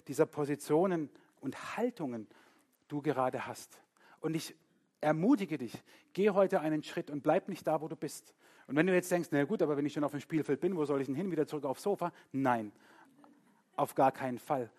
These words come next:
Aber dann lass dir von Gott zeigen, wen du mitnimmst, mit wem du spielst, wen du raus, reinholst, der vielleicht noch draußen steht am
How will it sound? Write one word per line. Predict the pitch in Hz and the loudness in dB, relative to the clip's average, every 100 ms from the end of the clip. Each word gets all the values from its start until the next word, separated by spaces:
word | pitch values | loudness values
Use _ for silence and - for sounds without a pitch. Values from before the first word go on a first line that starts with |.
| _ _ | _ _
Aber | 135 131 | -4 0
dann | 127 | 0
lass | 135 170 - | 2 0 0
dir | 156 | -4
von | 139 135 | -4 -4
Gott | 127 - | -4 -2
zeigen, | 156 143 143 127 | -2 -2 -4 -6
wen | 117 | -6
du | 117 | -6
mitnimmst, | 131 131 110 - - _ _ _ _ _ _ _ _ | -8 -8 -10 -14 -20 _ _ _ _ _ _ _ _
mit | 117 113 | -8 0
wem | 127 | 0
du | 127 | 0
spielst, | - - 139 143 - - _ _ _ _ _ | -8 -10 -8 -8 -10 -20 _ _ _ _ _
wen | 131 131 | -2 0
du | 123 | 2
raus, | 117 151 160 - | 2 2 -2 -10
reinholst, | - - 160 135 165 160 - | -4 0 0 -2 -4 -4 -6
der | 139 127 | -2 -2
vielleicht | 131 120 | 0 -4
noch | - | -6
draußen | 104 120 143 139 | -10 -8 -8 -10
steht | - 139 | -4 -4
am | 117 | -4